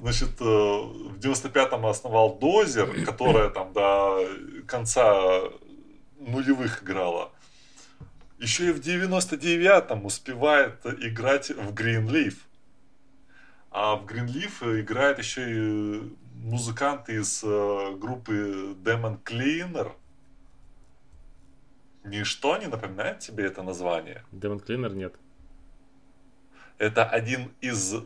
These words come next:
Speaker 1: треков, э, культовой группы Каэс,
Speaker 2: А,
Speaker 1: э,
Speaker 2: точно.
Speaker 1: с альбома Welcome to Skyvalley.
Speaker 2: Ага.
Speaker 1: Э,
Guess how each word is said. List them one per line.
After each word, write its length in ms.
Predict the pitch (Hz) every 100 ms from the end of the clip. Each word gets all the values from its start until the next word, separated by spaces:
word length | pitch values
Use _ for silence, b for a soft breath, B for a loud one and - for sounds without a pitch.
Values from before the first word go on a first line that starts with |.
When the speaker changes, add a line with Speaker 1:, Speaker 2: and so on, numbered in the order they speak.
| -
Speaker 1:
треков, 560 | 120 127 151 135 - -
э, 160 | 202 - -
культовой 580 | 131 117 - 95 98 95
группы 380 | 95 110 110 104
Каэс, 640 | - 143 95 80 - - _ -
Speaker 2:
А, 880 | 127 165 180 160 107 85 85 -
Speaker 1:
э, 20 | -
Speaker 2:
точно. 360 | 92 - - - - -
Speaker 1:
с 180 | - 101
альбома 440 | 95 98 101 98
Welcome 500 | 92 101 90 92 90
to 40 | 95
Skyvalley. 480 | - 92 90 90
Speaker 2:
Ага. 240 | 101 95 98 B B B B B B B B B B B - - - -
Speaker 1:
Э, 220 | - -